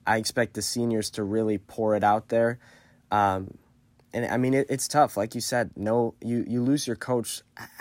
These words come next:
I, that's why I don't love the move doing it before your last game of the year. It, it, 'cause it's, it's hard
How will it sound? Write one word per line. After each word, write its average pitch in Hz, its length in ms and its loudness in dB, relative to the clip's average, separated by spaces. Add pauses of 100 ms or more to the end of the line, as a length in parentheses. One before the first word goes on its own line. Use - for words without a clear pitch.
(120)
I, 185 160 -2
that's 131 240 -2
why 180 140 0
I 127 60 4
don't 120 220 2
love 110 260 2
the 113 80 -2
move 107 380 -2
doing 110 260 0
it 104 160 0 (200)
before 107 360 -2
your 104 120 2
last 98 320 -2
game 110 200 -2
of 98 100 -4
the 90 60 -6
year. 104 380 0
It, 107 200 -4
it, 117 240 -4
'cause 131 180 -2
it's, 135 180 -2
it's 135 200 -4
hard 120 340 2